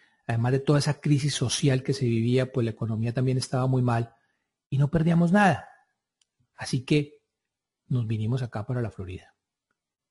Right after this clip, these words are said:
Llegué a una ciudad, pues, que casi ni aparece en el mapa. Yo no conocía a la gente.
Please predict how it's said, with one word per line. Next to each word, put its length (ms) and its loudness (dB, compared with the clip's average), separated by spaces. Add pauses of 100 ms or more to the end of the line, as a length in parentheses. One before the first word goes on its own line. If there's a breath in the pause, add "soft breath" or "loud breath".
(220)
Llegué 220 2
a 60 6
una 180 4
ciudad, 840 0
pues, 240 -6
que 420 -10 (540)
casi 260 -2
ni 100 4
aparece 440 -2
en 80 0
el 80 0
mapa. 440 -4 (1080)
Yo 100 2
no 100 4
conocía 380 0
a 20 -4
la 140 -4
gente. 540 -6